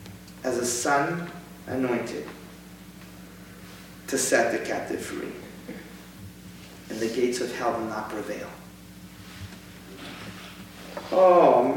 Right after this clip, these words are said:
man. I should have just stayed where I was. I should have just stayed where I was.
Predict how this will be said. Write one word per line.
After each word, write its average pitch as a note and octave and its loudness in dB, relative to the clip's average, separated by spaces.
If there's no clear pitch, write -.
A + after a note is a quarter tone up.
man. G#3+ 4
I A3 8
should - 6
have E3+ 10
just D3+ 4
stayed E3 6
where - 8
I D3 4
was. - 6
I C4 8
should C#4 8
have C#4 8
just C4+ 8
stayed C#4 8
where C4+ 8
I - 0
was. - -2